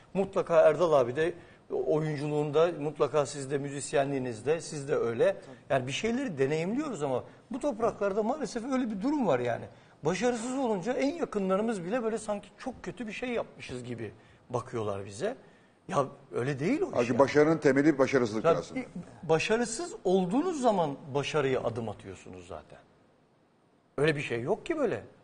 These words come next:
Speaker 1: Armut piş, ağzıma düş. Böyle gökten zembille inmiyoruz hiçbir yere yani. Ben özel biri de olduğumu
Speaker 3: Peki
Speaker 1: düşünmüyorum.
Speaker 3: dünya şampiyonu olman kaç sene sürdü? Kaç sene aldın?
Speaker 1: Çok sene sürdü tabii. Ben bin dokuz yüz seksen sekizde ilk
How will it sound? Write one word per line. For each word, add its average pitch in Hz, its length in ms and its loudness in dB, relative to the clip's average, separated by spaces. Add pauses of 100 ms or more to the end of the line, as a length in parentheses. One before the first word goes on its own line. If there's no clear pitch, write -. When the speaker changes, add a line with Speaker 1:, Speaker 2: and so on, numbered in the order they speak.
(100)
Speaker 1:
Armut 143 400 4
piş, 139 200 -8
ağzıma 127 400 4
düş. 117 220 -10
Böyle 143 260 4 (240)
gökten 143 360 0
zembille 135 480 -2
inmiyoruz 381 420 2
hiçbir 143 260 -10
yere 101 160 -6
yani. 80 220 -12 (840)
Ben 254 180 10
özel 262 340 6
biri 214 180 2
de 175 40 4
olduğumu 151 320 2
Speaker 3:
Peki - 140 2
Speaker 1:
düşünmüyorum. 190 240 8
Speaker 3:
dünya 220 140 12
şampiyonu 170 420 6
olman 139 380 8
kaç 208 180 4
sene 127 220 4
sürdü? 101 260 -4
Kaç 160 160 4
sene 113 240 2
aldın? 90 300 0 (420)
Speaker 1:
Çok 220 200 4
sene 294 260 0
sürdü 104 360 -10
tabii. 104 240 -10
Ben 165 200 2
bin 185 140 -2
dokuz 190 240 -4
yüz - 60 -14
seksen 214 340 2
sekizde 202 440 -6
ilk 160 100 -8